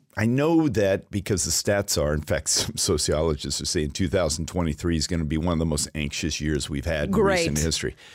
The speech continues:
Speaker 2: Great. Thank you for that.
Speaker 1: Well, <laughs> but I wanna give you some hope,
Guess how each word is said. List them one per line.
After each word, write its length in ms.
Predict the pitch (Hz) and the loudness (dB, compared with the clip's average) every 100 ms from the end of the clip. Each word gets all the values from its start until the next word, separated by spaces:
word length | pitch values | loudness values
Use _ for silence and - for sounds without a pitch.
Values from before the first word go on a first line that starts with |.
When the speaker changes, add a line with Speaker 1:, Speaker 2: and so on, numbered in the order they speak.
| - | -4
Speaker 2:
Great. 380 | 220 202 180 151 | 2 2 2 -2
Thank 360 | - 185 190 | -2 -2 -2
you 80 | 165 | -4
for 160 | - 151 | -2 -2
that. 180 | 147 147 | 0 2
Speaker 1:
Well, 180 | 135 - - - - | 2 0 -6 -8 -10
<laughs> 380 | - - - - | -20 -20 -18 -4
but 100 | 135 | 0
I 40 | 127 | 4
wanna 220 | 135 127 | 4 4
give 200 | 104 107 | 4 2
you 80 | 98 | 2
some 260 | - 95 | 2 2
hope, 420 | 101 104 107 - | 4 4 4 2